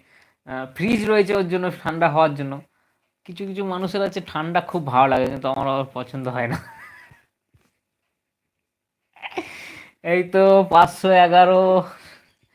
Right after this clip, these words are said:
একশো, একশো করে বাড়ছে। দাঁড়াও, তুমি, আমি ও পিউকে বলেছি হাজার হলেই আমি ডেকে নেবো। হাজার হোক, হাজার হোক, এরকম মন করে হাজার, হাজার, হাজার, হাজার, হাজার, হাজার, হাজার লোক দেখুক, হাজার লোক দেখুক।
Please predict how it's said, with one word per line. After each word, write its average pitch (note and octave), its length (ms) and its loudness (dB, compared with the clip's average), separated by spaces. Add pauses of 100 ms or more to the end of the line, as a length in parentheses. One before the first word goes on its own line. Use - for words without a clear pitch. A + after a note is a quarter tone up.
(340)
একশো, G#3 380 -2
একশো A#3+ 240 -2
করে A#3 180 2
বাড়ছে। E3 400 2
দাঁড়াও, D3 280 2
তুমি, D#3 280 -10 (360)
আমি D3 280 -6 (540)
ও D#3 200 -8
পিউকে F3 400 -2
বলেছি F#3 420 0
হাজার D#3+ 480 0
হলেই F#3+ 260 2
আমি F3+ 140 -2
ডেকে D#3 260 0
নেবো। B2 240 -2 (1040)
হাজার D3+ 400 -2
হোক, F3 300 -2
হাজার - 240 -14
হোক, - 140 -12
এরকম E3+ 500 -8
মন F3+ 180 -4
করে E3+ 160 0
হাজার, E3+ 320 -2
হাজার, E3 280 -6
হাজার, D#3+ 320 -12
হাজার, E3+ 260 -16
হাজার, E3 360 -16
হাজার, D#3+ 320 -10
হাজার D3 260 -4
লোক D#3+ 140 -8
দেখুক, D#3 320 -10
হাজার D3+ 220 -4
লোক D#3+ 140 -6
দেখুক। D#3 440 -6